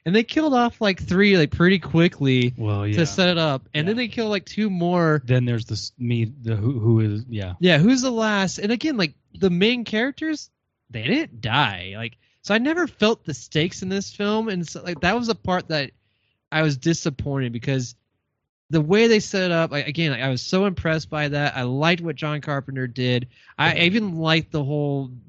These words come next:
Speaker 1: these entities, these pirates coming back from the dead to, to, to kill 'em. And again, it was kinda brutal 'cause they were getting stabbed with, like,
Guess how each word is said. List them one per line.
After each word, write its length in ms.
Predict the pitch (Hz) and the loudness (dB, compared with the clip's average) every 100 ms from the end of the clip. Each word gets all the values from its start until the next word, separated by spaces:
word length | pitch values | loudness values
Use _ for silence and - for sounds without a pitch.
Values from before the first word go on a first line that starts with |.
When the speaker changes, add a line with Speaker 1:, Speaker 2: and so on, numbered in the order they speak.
| - | -4
Speaker 1:
these 280 | 143 135 127 | 0 2 0
entities, 560 | 143 135 - 135 123 | -4 -4 0 2 2
these 180 | 120 110 | 2 -2
pirates 580 | - - 143 131 123 - | -2 2 4 4 2 -2
coming 300 | 143 135 117 | -2 -2 2
back 260 | 123 117 | 2 2
from 140 | 120 123 | -2 -4
the 80 | 113 | -4
dead 400 | 117 131 123 117 | 0 2 2 0
to, 300 | 117 113 107 | -2 -2 -6
to, 360 | - 117 110 104 _ - - | -6 -4 -4 -8 _ -20 -4
to 140 | - 127 | 0 0
kill 320 | - 165 139 | 4 4 4
'em. 180 | 131 131 | 0 -2
And 80 | 143 | -2
again, 180 | 147 175 | 0 0
it 40 | |
was 120 | 127 | 0
kinda 240 | 180 165 139 | -2 -2 -2
brutal 280 | 131 135 143 | -2 -2 -2
'cause 100 | 135 | -4
they 60 | |
were 40 | 131 | -4
getting 180 | 139 117 | -4 -8
stabbed 340 | - 135 135 | -6 -4 -2
with, 160 | 110 - | -4 -4
like, 200 | 117 | -4